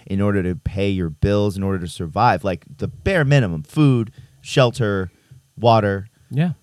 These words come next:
Speaker 1: All of a sudden, you could do it for the love of creating coffee or creating memorable experiences with people that walk into your shop and
Speaker 2: Mm-hmm.
Speaker 1: connecting with people and improving their days.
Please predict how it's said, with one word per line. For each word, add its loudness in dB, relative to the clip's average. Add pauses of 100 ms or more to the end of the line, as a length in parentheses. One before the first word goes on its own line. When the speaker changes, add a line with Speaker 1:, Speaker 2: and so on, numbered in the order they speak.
(680)
Speaker 1:
All 6
of -2
a -2
sudden, 0
you 0
could -4
do 4
it 2
for -2
the -2
love 2
of 0
creating -2
coffee 2
or 0
creating 0
memorable -2
experiences -2
with -4
people -6
that -2
walk -2
into -4
your -4
shop -6
and -6
Speaker 2:
Mm-hmm. -2
Speaker 1:
connecting -4
with -8
people -8
and -8
improving -4
their -2
days. -8